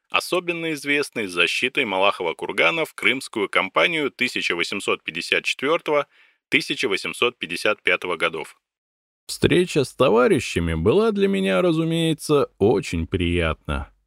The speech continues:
И мы, моряки, засели за особый столик. Беседуем себе и мочим губы в хересе.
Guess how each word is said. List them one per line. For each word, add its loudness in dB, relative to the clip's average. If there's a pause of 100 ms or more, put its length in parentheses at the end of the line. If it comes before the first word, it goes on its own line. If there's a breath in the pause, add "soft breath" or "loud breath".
(200)
И 4
мы, 4
моряки, 2 (300)
засели 4
за 2
особый 0
столик. -2 (500)
Беседуем 2
себе -2 (260)
и 2
мочим 2
губы 4
в -12
хересе. -2